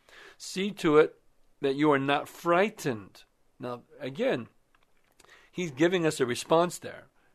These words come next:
Be very certain that you are not frightened, because, um, faith is the answer to that fear. If you believe, take hold of that faith, it casts out fear.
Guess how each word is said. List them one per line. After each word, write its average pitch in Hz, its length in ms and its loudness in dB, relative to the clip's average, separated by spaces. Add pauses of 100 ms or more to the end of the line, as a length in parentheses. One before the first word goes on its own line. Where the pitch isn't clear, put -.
(220)
Be 165 480 -2
very 143 500 2
certain 135 560 -4 (160)
that 127 180 -6
you 131 220 -2
are 117 100 -2
not 123 360 -6
frightened, 139 680 -6
because, 147 380 -6 (760)
um, 123 440 -4 (300)
faith - 600 -6 (320)
is 127 180 -8
the 123 140 -6
answer 151 480 -2
to 120 100 -10
that 104 260 -12
fear. 113 420 -16 (120)
If 135 200 -16
you 151 120 -8
believe, 135 600 -2
take 143 240 -6
hold 151 360 2
of 110 180 -4
that 107 220 -8
faith, 113 360 -14 (200)
it 127 180 -12
casts 127 360 -8
out 110 260 -10
fear. 139 340 -8